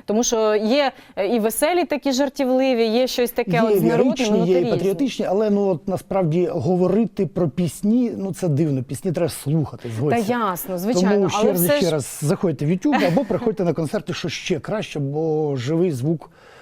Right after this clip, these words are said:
Speaker 2: ну, є живий звук.
Speaker 1: Е, пісні написані на, на тексти, на слова, от то ж те, що
Speaker 2: Є
Speaker 1: от і
Speaker 2: авторські
Speaker 1: і
Speaker 2: пісні
Speaker 1: а, є ті,
Speaker 2: повністю,
Speaker 1: що
Speaker 2: а
Speaker 1: Мгм.
Speaker 2: є пісні, написані нами на вірші наших друзів, поетів
Speaker 1: Ось, вони теж
Speaker 2: різних.
Speaker 1: будуть.
Speaker 2: Так, а вже ж, обов'язково це не така,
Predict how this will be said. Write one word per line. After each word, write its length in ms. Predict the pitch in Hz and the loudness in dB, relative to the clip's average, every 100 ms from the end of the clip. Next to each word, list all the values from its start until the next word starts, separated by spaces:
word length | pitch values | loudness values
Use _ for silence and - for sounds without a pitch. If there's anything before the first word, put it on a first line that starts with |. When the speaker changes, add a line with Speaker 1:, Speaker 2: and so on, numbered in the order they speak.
| - | -12
Speaker 2:
ну, 120 | 143 139 | -4 -2
є 180 | 139 | 0
живий 220 | 135 135 131 | 0 -2 -4
звук. 180 | 117 - _ _ | -6 -16 _ _
Speaker 1:
Е, 540 | 226 233 233 220 208 - 190 | 0 2 2 2 2 -2 -4
пісні 360 | 269 247 302 330 | -2 0 0 2
написані 460 | 262 269 262 240 | 0 -2 -2 0
на, 180 | 233 226 220 | 0 -2 -2
на 280 | 220 220 208 | -2 0 0
тексти, 520 | 254 247 - - 143 | -4 -4 -8 -10 -10
на 320 | 185 202 208 | -4 -2 -2
слова, 400 | 202 233 226 330 294 | -2 -2 0 0 0
от 300 | 214 208 190 | -2 -4 -2
то 120 | 233 | -4
ж 200 | - - | -4 -4
те, 100 | 247 | -4
що 220 | - 233 | -2 0
Speaker 2:
Є 60 | 143 | 2
Speaker 1:
от 100 | 180 | 2
і 160 | - | 0
Speaker 2:
авторські 380 | - 339 143 - | -2 -2 -4 -4
Speaker 1:
і 20 | |
Speaker 2:
пісні 380 | 180 233 202 254 262 | -2 -2 0 0 0
Speaker 1:
а, 40 | |
є 120 | 214 | 2
ті, 100 | 226 | 2
Speaker 2:
повністю, 280 | 226 240 233 | 2 0 0
Speaker 1:
що 300 | 262 262 202 | 0 -2 -4
Speaker 2:
а 180 | - 160 | -4 0
Speaker 1:
Мгм. 220 | 156 143 139 | 0 0 0
Speaker 2:
є 320 | 156 214 240 | 2 2 2
пісні, 720 | - 185 151 - 202 208 208 | 0 -4 -6 -2 0 2 2
написані 460 | 190 170 175 170 165 | 0 -2 -4 -2 -2
нами 260 | 196 202 | 0 0
на 160 | 170 156 | 0 0
вірші 440 | 143 196 - - | 2 0 -2 -4
наших 540 | 147 160 - 156 - 143 | -2 -2 -2 -8 -8 -6
друзів, 600 | 127 180 151 123 - - _ _ | -2 0 0 -2 -8 -18 _ _
поетів 260 | 147 156 143 | 0 0 0
Speaker 1:
Ось, 140 | - | -2
вони 240 | 180 240 | 0 0
теж 220 | 247 - 143 | 0 0 2
Speaker 2:
різних. 200 | 165 139 | 0 0
Speaker 1:
будуть. 220 | 131 - | -4 -4
Speaker 2:
Так, 200 | 165 143 | -4 -4
а 40 | |
вже 220 | 151 117 | -6 -6
ж, 80 | 104 127 | -10 -8
обов'язково 440 | 127 147 - 208 | -6 -6 -4 -4
це 180 | 156 180 | -2 -2
не 200 | 160 160 | -2 -2
така, 320 | - 165 165 | -4 -4 -4